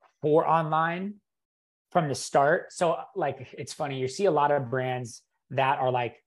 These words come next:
twenty-four dollars or whatever. And, and I know what their cogs are. And, and it's, you know, it's really hard to, to, to run that, that, that formula because, you know, your C P A cost could be so much. Before I started Cuts, I ran a barbecue glove company online.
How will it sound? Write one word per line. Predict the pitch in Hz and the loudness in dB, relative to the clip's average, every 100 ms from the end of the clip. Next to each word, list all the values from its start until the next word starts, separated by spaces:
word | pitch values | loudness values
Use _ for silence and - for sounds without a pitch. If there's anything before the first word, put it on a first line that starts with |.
| _ _ _ _ - | _ _ _ _ -16
twenty-four | - 160 156 - 147 | -8 -6 -6 -2 2
dollars | 139 131 123 120 120 120 | 4 4 2 2 -2 -4
or | 123 | -4
whatever. | 120 120 117 113 | -2 -2 -2 -2
And, | 117 131 | -4 -8
and | - 175 | -2 2
I | 196 | 4
know | 180 | 4
what | - | 2
their | 135 | -4
cogs | - 139 131 127 117 | -4 -2 -2 -4 -4
are. | 120 120 | -4 -4
And, | 117 127 131 | -6 -10 -14
and | 123 127 | -12 -10
it's, | 131 - | -12 -12
you | 208 175 165 | -18 -12 -8
know, | 127 117 - _ _ | -6 -8 -12 _ _
it's | - 139 | -6 0
really | 160 196 170 | 6 6 6
hard | 139 156 | 2 0
to, | 143 127 160 151 | 0 -6 -10 -10
to, | 143 123 117 117 156 | -6 -4 -6 -8 -10
to | 143 | -8
run | 127 139 135 | -4 -4 -2
that, | 131 123 127 _ | -4 -4 -6 _
that, | 156 123 110 139 175 | -10 -10 -10 -18 -14
that | 151 117 123 - | -10 -10 -12 -4
formula | 165 156 131 117 117 | -2 -2 -2 -2 -2
because, | 123 127 123 117 104 - _ _ _ | -8 -6 -6 -6 -10 -20 _ _ _
you | 139 | -4
know, | 135 | -2
your | 131 | -2
C | 127 170 | -4 -6
P | 143 143 | -4 -2
A | 147 | 0
cost | 151 143 123 - | -2 -4 -4 -6
could | 131 | -8
be | 117 | -8
so | - 123 | -6 -6
much. | 120 110 - _ _ _ | -6 -10 -16 _ _ _
Before | - - 202 202 | -10 0 4 4
I | |
started | 165 185 160 135 | 4 0 0 -2
Cuts, | - 143 | -8 -6
I | 131 | -4
ran | 127 131 135 | -4 -4 -6
a | |
barbecue | 110 135 139 143 143 | 0 2 2 -2 -6
glove | 127 135 123 | -2 -2 -2
company | 131 123 120 | -8 -8 -8
online. | 113 113 143 143 120 | -8 -4 -2 -2 -4